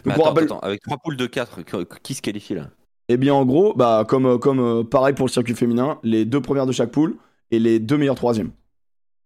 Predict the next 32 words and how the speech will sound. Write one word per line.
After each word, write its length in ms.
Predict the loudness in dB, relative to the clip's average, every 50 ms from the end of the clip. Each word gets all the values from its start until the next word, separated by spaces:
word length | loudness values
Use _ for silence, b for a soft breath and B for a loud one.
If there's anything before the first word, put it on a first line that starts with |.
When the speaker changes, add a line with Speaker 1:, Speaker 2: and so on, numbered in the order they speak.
| _ _ _ _ _ _ _ -16
Speaker 2:
Au 60 | -12
final, 160 | -6 -4 -2
Speaker 1:
D'accord, 160 | 0 0 0 0
donc 140 | -2 -4
Speaker 2:
bon. 60 | -4 -4
Speaker 1:
on 20 |
a 80 | -6 -6
des, 260 | -4 -4 -4 -2 -4
euh, 200 | -4 -4 -6 -6 -8
ok. 240 | -8 -10 -10 -12 -14 _ _ _ _ _ -4
Speaker 2:
T'as 80 | -2
moyen 160 | 0 0 0 2
de 60 | 2
t'en 80 | 0
Speaker 1:
Donc, 80 | 0 2
Speaker 2:
sortir, 280 | 0 -2 0 0 -2 -2
Speaker 1:
on 20 |
a 20 | -2
des 80 | -2
Speaker 2:
t'as 100 | -2 0
moyen 120 | 0 0 0
de 40 | 0
Speaker 1:
cartes. 120 | 0 0
Speaker 2:
t'en 20 |
sortir. 240 | 0 0 0 2 0
Mais 120 | 0 0 0
quand 120 | -2 -2
t'as 140 | 0 0 -2
une 100 | -2 -2
poule 160 | 0 0 0
assez 200 | 0 2 0 2
dense, 340 | 2 4 2 2 0 -2